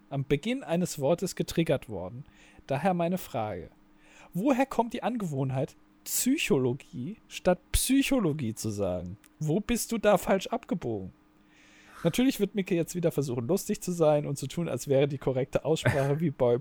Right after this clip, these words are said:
Gorgonzola, Van Gogh et cetera, als wär's das. Mich würde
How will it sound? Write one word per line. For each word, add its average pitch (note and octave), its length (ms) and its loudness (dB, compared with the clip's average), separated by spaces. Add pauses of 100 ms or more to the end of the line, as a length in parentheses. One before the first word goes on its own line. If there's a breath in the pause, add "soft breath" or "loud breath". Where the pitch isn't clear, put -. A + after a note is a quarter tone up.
(140)
Gorgonzola, C#3+ 920 4 (240)
Van A#2 220 0
Gogh E3 220 8
et - 200 -6
cetera, - 400 -2
als - 140 -6
wär's D#3 240 2
das. G3 260 -2 (440 soft breath)
Mich E3+ 240 -2
würde B3+ 340 2